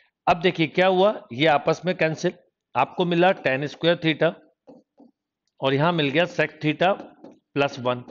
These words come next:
जैसे ही ये देखा तो आपको एक बात अच्छे से पता है कि हम चाहें तो टैन स्क्वायर theta को लिख सकते हैं sec square theta minus one, तो एक प्लस माइनस कैंसिल, तो आपके पास एक तरह से बचा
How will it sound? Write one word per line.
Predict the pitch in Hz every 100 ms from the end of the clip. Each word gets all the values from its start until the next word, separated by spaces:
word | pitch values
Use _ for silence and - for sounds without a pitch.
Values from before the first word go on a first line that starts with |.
| - - - 127
जैसे | 151 151 240
ही | 233
ये | 226
देखा | 170 143 131 - - _
तो | 151
आपको | 147 - 190
एक | 180
बात | 190 156
अच्छे | - 202
से | 202
पता | 175 135 123
है | 135 _ _ _
कि | -
हम | 151 156
चाहें | 160 147 147 - - _ -
तो | 160 -
टैन | 165
स्क्वायर | 170 - 196
theta | 170 165 170
को | 165
लिख | 151
सकते | 143 151 - 165
हैं | 180
sec | - 143 -
square | 147 - 165 175 147
theta | 147 151 156
minus | 143 127 127 139
one, | 127 143 - _
तो | - _ _ _ _ _ _ _ _ _ -
एक | 160 165
प्लस | 185 196 185
माइनस | 175 180 -
कैंसिल, | 185 185 147
तो | 147 160
आपके | 151 - 196
पास | 196 175
एक | 180 -
तरह | 180
से | 160
बचा | 151 135 139